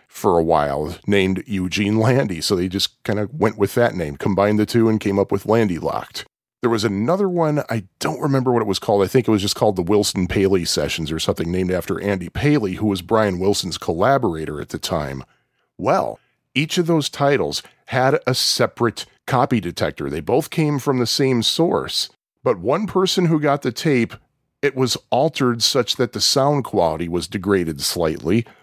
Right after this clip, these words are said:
while the other copy was altered so that it had decent sound quality,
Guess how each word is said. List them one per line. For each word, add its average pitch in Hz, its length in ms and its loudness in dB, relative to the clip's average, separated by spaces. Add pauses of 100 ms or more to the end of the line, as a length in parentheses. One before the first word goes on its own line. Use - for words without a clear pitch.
while 127 200 2
the 139 220 -2 (100)
other 165 320 2
copy 95 640 -2 (220)
was 117 300 0 (100)
altered 110 500 0
so 110 280 2
that 107 360 0
it 104 140 -2
had 127 400 0 (240)
decent 147 380 0
sound 160 340 0
quality, 78 520 0